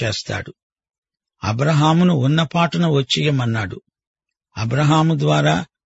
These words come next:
ఒక గొప్ప జాతి ఆవిర్భవిస్తుంది. దేవుని మహాసంకల్పం. ఆదికాండం పదిహేడో అధ్యాయం వరకు ఈ వ్యక్తిని అబ్రాము అంటాము.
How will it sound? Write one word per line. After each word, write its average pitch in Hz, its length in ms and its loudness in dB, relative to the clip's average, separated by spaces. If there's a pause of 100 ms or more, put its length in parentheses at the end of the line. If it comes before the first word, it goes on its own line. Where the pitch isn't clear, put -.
(120)
ఒక 127 180 -2
గొప్ప 131 380 -2
జాతి 143 500 0
ఆవిర్భవిస్తుంది. 131 1120 0 (800)
దేవుని 156 420 2
మహాసంకల్పం. 143 1120 0 (600)
ఆదికాండం 143 760 0
పదిహేడో 143 480 2
అధ్యాయం 127 640 0
వరకు 117 500 -4 (680)
ఈ 123 160 0
వ్యక్తిని 123 640 -2 (840)
అబ్రాము 143 580 2
అంటాము. 120 600 -2